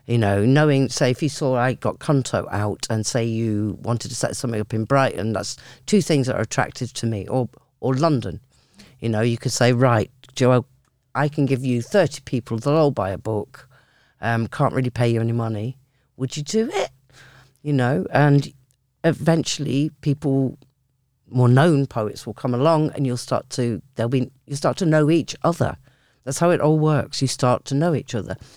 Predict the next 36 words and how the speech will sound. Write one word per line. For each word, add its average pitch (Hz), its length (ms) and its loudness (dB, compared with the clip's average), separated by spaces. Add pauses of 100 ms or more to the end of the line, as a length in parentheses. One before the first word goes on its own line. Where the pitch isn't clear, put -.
(240)
And 226 140 8
within 226 280 6
your 196 160 6
open 175 280 0
mic 156 200 2
crew, 202 180 4
you'll 147 200 4
find 147 340 2
the 139 60 -2
same 160 260 2
poets 139 340 2
coming 131 320 2
every 120 220 0
week - 520 0
or 107 140 0
every 127 220 -4
month 113 440 -2 (600)
to 143 100 -6
perform 135 480 4
there. 113 300 4
And 147 360 2 (180)
again, 135 360 2
you're 139 180 4
united 131 640 0
in 131 120 0
the 123 80 -2
face 120 320 -2
of 127 120 -10
terror, 110 420 -2 (460)
and 143 120 2
you're 139 100 2
united 131 840 0
in 123 220 0
the 120 100 -2
sense - 560 -2
of 117 440 -6